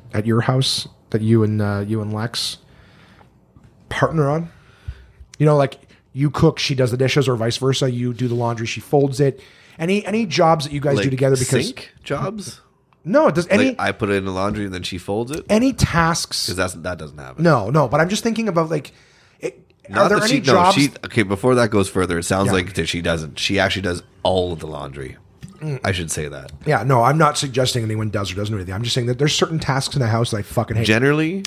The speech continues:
Speaker 1: Like, do you hate cleaning the bathroom, so she does that and you do something else that
Speaker 2: No, I don't hate. I actually,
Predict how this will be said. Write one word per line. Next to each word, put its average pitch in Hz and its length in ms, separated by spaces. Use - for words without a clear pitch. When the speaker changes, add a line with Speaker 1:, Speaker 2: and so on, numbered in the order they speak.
Speaker 1:
Like, 185 240
do 147 100
you 190 120
hate 175 240
cleaning 175 320
the 147 80
bathroom, 135 440
so - 120
she 151 220
does 131 160
that 135 180
and 123 100
you 123 120
do 123 160
something 113 400
else 104 240
that 98 240
Speaker 2:
No, 85 300
I 76 80
don't 76 160
hate. 76 300
I 87 80
actually, 85 320